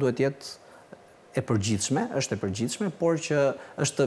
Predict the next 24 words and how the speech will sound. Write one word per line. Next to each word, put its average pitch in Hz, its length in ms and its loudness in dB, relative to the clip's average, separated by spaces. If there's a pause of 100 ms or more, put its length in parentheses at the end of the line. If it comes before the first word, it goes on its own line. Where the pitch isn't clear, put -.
(160)
promemoria 143 400 4
mbi 147 160 4
zbatimin, 135 400 2
se 139 80 0
si 196 100 2
do 147 140 4
të 127 80 -2
zbatoj 135 480 4
programi 123 400 4
njëzet 117 80 -4
e 113 60 0
pesë 110 100 2
dhjetori 110 240 2
të 107 80 0
vetë 107 160 0
qeverimit. 107 240 4
Nuk 135 160 2
është - 160 -4
se 139 140 4
është - 180 -8
programi 139 480 4
fiks - 480 -2 (320)
se - 240 0
si, 165 240 4